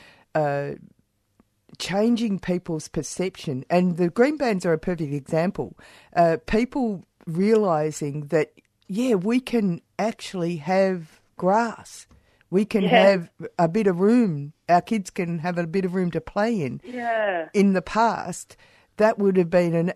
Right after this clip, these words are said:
Speaker 1: outrageous demand that you could have a pleasant,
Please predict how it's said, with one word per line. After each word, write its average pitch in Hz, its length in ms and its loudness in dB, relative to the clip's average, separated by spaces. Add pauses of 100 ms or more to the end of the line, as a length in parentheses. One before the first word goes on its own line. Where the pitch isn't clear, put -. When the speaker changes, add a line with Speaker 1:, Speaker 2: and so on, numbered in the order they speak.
Speaker 1:
outrageous 196 1120 0
demand 180 720 0
that 156 160 -4
you 165 140 -4
could 170 220 -2
have 151 640 -2 (300)
a 170 80 -2
pleasant, 175 680 -4